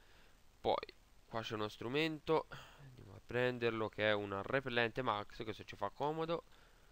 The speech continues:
Poi qua è una roccia, non c'è niente. Eh, qua giù. Bijou psico. Ah, ok, questi non fanno la guardia, quindi qui non c'è niente, qui niente. Qui un Ultra Ball,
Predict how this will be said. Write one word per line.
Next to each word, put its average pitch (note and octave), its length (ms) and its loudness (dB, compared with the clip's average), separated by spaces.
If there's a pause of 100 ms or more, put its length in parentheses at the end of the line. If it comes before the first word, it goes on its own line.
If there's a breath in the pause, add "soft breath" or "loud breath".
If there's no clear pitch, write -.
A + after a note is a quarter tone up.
(680 loud breath)
Poi F#2+ 240 -2
qua B2 320 0
è F#2 60 -6
una G#2+ 180 2
roccia, B2+ 440 0
non G2 140 -10
c'è G#2+ 140 -6
niente. C#3+ 680 -2
Eh, B2+ 360 -12
qua G#2+ 140 -10
giù. D3 320 -4 (1200)
Bijou G#2 320 -6
psico. F3+ 560 -2 (1800)
Ah, G#2 180 2
ok, G2 280 -2
questi G#2+ 280 -4
non G2 260 0
fanno G2 240 -2
la G2+ 120 2
guardia, C3+ 440 4
quindi G2 280 -6
qui A2 80 -6
non G2+ 120 -2
c'è G#2 140 -4
niente, A2+ 420 -2
qui - 160 -10
niente. C#3+ 640 -2 (920)
Qui B2 120 0
un A#2 120 0
Ultra D#3 380 2
Ball, D3+ 320 2